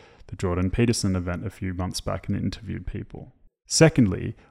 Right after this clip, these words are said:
what does it mean for Jordan Peterson to be so appealing to disenfranchised young men?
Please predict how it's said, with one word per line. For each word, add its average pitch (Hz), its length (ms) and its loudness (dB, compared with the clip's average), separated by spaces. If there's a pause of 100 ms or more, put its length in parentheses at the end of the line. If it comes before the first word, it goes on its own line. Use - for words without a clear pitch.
what 156 140 6
does 170 140 0
it 120 100 2
mean 131 220 6
for 123 120 -2
Jordan 101 340 2
Peterson 92 500 -2
to 95 100 -6
be 95 120 0
so 104 260 4
appealing 107 640 2
to - 120 -10
disenfranchised 98 1200 2
young 92 400 -2
men? 92 400 -2